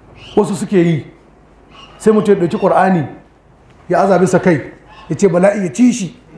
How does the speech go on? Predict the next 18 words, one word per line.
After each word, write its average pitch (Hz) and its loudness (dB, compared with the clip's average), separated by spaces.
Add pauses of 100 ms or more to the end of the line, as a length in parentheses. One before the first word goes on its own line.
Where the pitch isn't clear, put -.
(220)
in 226 4
ba 190 2
kaza 180 0
ne 180 0
ba. 143 -2 (880)
Burga 196 2
ce 247 -2
wallahi. 165 0 (760)
Wallahi 202 4
burga 175 -2
ce. 147 -12 (800)
Duk 269 4
wanda 302 0
zai 220 -2
aza 214 0
Ƙur'ani 185 -2
ga 165 -4
kai, 175 -4